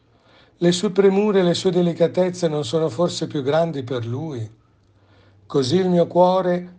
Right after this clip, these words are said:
effonde sui peccatori con maggior longanimità la sua compassione e la sua tenerezza, più ancora che sui giusti.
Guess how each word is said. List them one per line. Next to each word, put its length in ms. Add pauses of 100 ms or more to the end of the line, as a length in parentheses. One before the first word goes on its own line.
effonde 640
sui 200
peccatori 640
con 180
maggior 600 (360)
longanimità 1000
la 140
sua 340
compassione 960 (300)
e 100
la 140
sua 200
tenerezza, 880 (420)
più 180
ancora 460
che 160
sui 260
giusti. 680